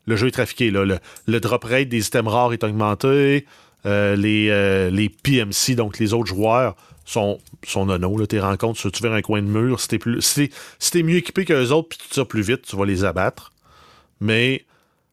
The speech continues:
l'expérience est quand même brutale. Euh, quand tu tombes face à un boss, puis t'es pas prêt, euh, le boss va te détruire, puis c-, c'est quand même la vibe, le fun, parce que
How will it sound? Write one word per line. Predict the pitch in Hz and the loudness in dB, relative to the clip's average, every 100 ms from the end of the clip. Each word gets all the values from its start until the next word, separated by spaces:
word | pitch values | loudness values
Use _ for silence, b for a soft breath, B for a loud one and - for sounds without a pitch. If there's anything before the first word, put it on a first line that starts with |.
| - | -4
l'expérience | 123 - 123 147 | -4 0 0 2
est | - | 0
quand | 123 | 0
même | 117 | 0
brutale. | 107 98 117 120 127 120 | -2 0 2 2 2 2
Euh, | 107 101 | 2 2
quand | 123 | -2
tu | - | -2
tombes | - 139 135 | 0 0 0
face | 135 123 | -2 0
à | 117 | 2
un | 107 | 2
boss, | 95 110 131 - | 2 2 2 -2
puis | - | -10
t'es | - 104 | -6 -2
pas | 107 | -2
prêt, | 104 98 117 131 b b b | -2 0 -2 -4 b b b
euh, | 127 | -2
le | |
boss | 104 123 120 104 | 0 0 -2 -2
va | |
te | 101 | -6
détruire, | 90 101 - 92 98 113 113 117 | -2 -6 -2 -2 0 0 0 -4
puis | - 104 92 | -4 -2 0
c-, | - - - - - - _ - _ _ _ | 0 0 -2 -4 -6 -12 _ -20 _ _ _
c'est | - 117 | -4 0
quand | 139 | 2
même | 202 | 4
la | 151 | 2
vibe, | 113 147 131 | 2 0 2
le | 107 | 0
fun, | 147 156 | 0 -2
parce | 113 | -6
que | - | -4